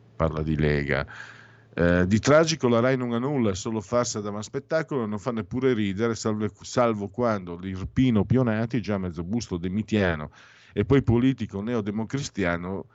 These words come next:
si riciccia in quota Lega. È sempre, eh, lo sarà finché non cambierà la legge Gasparri, riveduta e corrotta dalla legge Renzi, che consegnò al Parlamento e poi al governo un bene comune così prezioso che la politica non dovrebbe neppure sfiorarlo".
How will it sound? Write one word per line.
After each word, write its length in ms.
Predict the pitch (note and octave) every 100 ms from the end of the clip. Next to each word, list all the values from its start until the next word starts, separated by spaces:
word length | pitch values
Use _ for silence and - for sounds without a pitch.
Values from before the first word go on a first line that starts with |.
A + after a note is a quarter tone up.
| _ _
si 180 | - D3
riciccia 500 | D3 - F#2+ - F#2+
in 80 | F2
quota 340 | F2 E2+ E2
Lega. 480 | D#2+ D2 C#2 C#2 - -
È 80 | G#2+
sempre, 580 | C3+ C3 C3 B2 A2+ -
eh, 340 | G#2 G2+ G2
lo 120 | G2
sarà 320 | G2+ A#2+ C3+ C#3+
finché 280 | A2 F#2
non 140 | G#2 F#2+
cambierà 400 | G#2 A2 G#2+ G2
la 160 | G2
legge 300 | F#2 F2+ F2
Gasparri, 600 | F2 G2 - F#2 E2+ G2+
riveduta 520 | F#2 F2 F2+ G2 F#2+ E2+
e 40 |
corrotta 800 | - G#2 F#2 F#2+ F2+ - F#2+ F#2
dalla 280 | E2+ F2 E2+
legge 320 | F2 E2 F#2+
Renzi, 440 | F2 E2+ E2 G#2 - _ - - _
che 120 | D3+
consegnò 340 | E3+ D#3 D#3+
al 100 | G#2
Parlamento 560 | - B2 C3 G2 G#2+ G2
e 20 |
poi 140 | G2 G2
al 60 |
governo 440 | A2+ G#2 F2 E2+ F#2
un 100 | F#2
bene 240 | G2 F2
comune 460 | E2+ F#2 E2+ E2+ D#2+
così 240 | E2+ E2+
prezioso 580 | E2+ F#2 - E2+ D#2 E2
che 120 | -
la 80 | F2
politica 540 | G2+ F2 D#2+ - F2
non 200 | E2+ E2+
dovrebbe 460 | E2+ D#2+ D#2+ D2+ D2+
neppure 680 | D#2 C#2 - C#2+ D2 D2 B1
sfiorarlo". 1120 | - - D2 C#2+ C#2 C2+ C#2 C#2 B1+ B1+ -